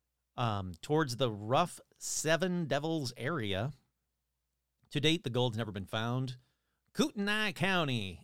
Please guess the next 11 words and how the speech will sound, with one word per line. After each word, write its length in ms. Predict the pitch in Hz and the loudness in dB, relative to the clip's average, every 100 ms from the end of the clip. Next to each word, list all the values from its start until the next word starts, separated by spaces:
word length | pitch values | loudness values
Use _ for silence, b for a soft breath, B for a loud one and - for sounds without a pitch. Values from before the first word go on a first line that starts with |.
| _ 123 | _ -4
November 320 | 123 170 160 | 0 4 4
eighteen 300 | 165 160 156 | 2 0 0
eighty-nine, 480 | 147 139 143 165 160 | 0 0 0 2 2
a 40 | |
prospector 520 | 123 135 123 139 131 | 2 2 2 -2 0
named 220 | 120 104 | -2 -2
Jack 280 | 95 139 170 | 0 0 0
Breen 540 | 110 135 190 151 180 185 _ _ _ 160 | -2 0 0 0 -2 -4 _ _ _ 0
found 260 | 160 139 | 0 2
gold 320 | 131 147 165 | 2 2 2
near 400 | 139 139 127 120 | 0 0 0 0